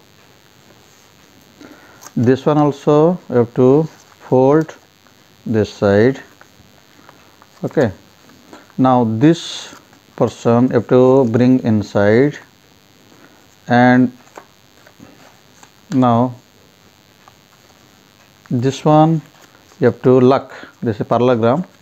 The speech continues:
become, it will lock inside. So this is one unit. Okay,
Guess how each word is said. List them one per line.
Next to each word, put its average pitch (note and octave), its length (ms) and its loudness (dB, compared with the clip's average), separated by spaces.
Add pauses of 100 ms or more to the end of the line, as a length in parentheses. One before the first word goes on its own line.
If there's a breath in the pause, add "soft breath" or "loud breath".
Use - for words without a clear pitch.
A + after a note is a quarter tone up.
become, B2+ 380 -6 (680 loud breath)
it A#2 100 -10
will A2 120 0
lock G#2+ 280 -2
inside. A2 640 -4 (600)
So A2+ 180 -2
this G#2+ 180 -4
is A2+ 120 0
one A#2 300 0
unit. G#2 640 -4 (600)
Okay, B2 200 -8